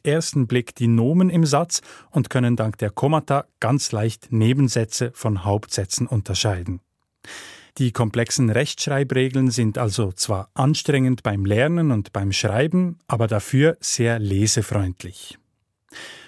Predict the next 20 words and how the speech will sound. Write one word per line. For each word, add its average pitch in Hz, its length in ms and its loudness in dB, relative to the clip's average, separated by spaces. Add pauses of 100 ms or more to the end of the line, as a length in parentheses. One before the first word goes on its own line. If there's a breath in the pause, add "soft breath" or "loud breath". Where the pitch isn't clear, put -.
(160 loud breath)
Und 135 200 2
ein 113 160 2
ganz 156 420 0
wichtiger 170 380 0
Vorzug 151 520 -2
aus 117 240 0
Sicht - 240 -4
von 127 180 2
Roland 123 380 0
Kehlbrand: 123 720 -2 (240)
Die 127 80 -2
deutsche 117 320 0
Sprache 143 500 -2
ist - 280 -4
flexibel 160 720 0
und - 300 -2
geht 117 180 0
mit 107 200 0
der 104 100 0
Zeit. - 640 -6